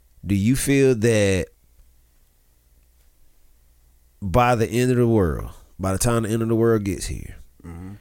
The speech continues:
Speaker 1: do you feel that there'll be more women,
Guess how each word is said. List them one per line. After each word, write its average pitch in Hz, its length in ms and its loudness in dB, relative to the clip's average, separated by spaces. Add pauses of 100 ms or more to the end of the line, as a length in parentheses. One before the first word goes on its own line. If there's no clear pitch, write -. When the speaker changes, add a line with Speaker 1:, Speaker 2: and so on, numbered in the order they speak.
(420)
Speaker 1:
do 98 100 2
you 107 200 4
feel 123 540 4
that 98 500 4
there'll 107 240 2
be 98 200 2
more 92 320 2
women, 190 460 2